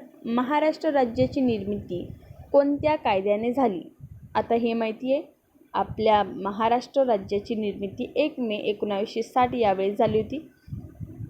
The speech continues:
परंतु कोणत्या कायद्याने झाली असा प्रश्न आहे. तर मुंबई पुनर्रचना कायदा एकोणावीसशे साठ ही दिनांक ठेवायची आहे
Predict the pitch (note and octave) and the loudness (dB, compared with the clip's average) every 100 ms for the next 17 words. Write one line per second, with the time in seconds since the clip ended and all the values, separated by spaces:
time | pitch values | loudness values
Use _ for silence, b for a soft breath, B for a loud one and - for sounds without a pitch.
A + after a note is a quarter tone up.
0 | - - - - A#3+ B3+ C4 C#4+ C#4+ D4 | -14 -18 -14 -10 0 4 4 2 -2 -4
1 | D4 C4 B3 D4+ D4+ A3+ G#3 B3+ C#4+ C#4+ | 0 0 2 0 2 2 4 2 2 2
2 | C#4 B3+ - _ A#3 A#3+ D4 C4+ B3 A#3 | 0 0 -10 _ -10 -2 -2 0 -4 -4
3 | G3 G3 - - _ _ _ _ _ - | -6 -6 -12 -18 _ _ _ _ _ -20
4 | - - A#3+ B3 B3 C4+ C#4 A#3 G#3 B3 | -18 2 6 6 4 2 2 2 2 -2
5 | - - - C4+ C4 C#4+ D4+ D#4 - C#4 | -12 -18 -8 0 2 2 4 2 2 -2
6 | C#4 C4+ G3+ F#3+ G3 - - - - - | -2 0 2 2 -2 -4 -12 -10 -10 -10
7 | - - _ _ - A#3 C4+ B3 G#3 A#3+ | -12 -14 _ _ -4 0 2 2 0 -4
8 | - D#4 B3 F3+ - - _ _ _ - | -6 -2 0 0 -4 -16 _ _ _ -20
9 | - - - - - _ _ - A#3+ B3 | -20 -20 -20 -20 -20 _ _ 0 2 4
10 | B3+ A#3+ A#3+ B3+ C#4+ D4+ C4 G#3+ G#3+ B3 | 2 2 2 4 4 4 4 4 0 -2
11 | A#3 B3 | -2 -2